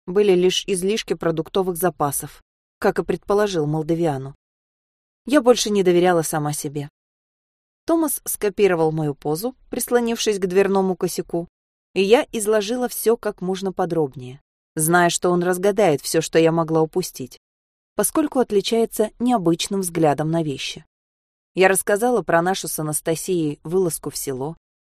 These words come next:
и про то, как мы обнаружили, что пропавшая женщина может быть связана с Орденом Дракона. Я даже поведала ему о своих подозрениях относительно тех рисунков Николая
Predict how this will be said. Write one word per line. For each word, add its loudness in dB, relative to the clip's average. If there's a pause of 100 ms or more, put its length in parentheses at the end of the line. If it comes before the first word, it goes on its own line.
(200)
и -4
про 4
то, -2
как -6
мы 2
обнаружили, 0
что -2
пропавшая 0
женщина -6 (180)
может -4
быть -2
связана -2
с -4
Орденом -2
Дракона. -8 (760)
Я 6
даже 2
поведала 2
ему 0
о -2
своих 0
подозрениях 0
относительно -2
тех -2
рисунков -4
Николая -6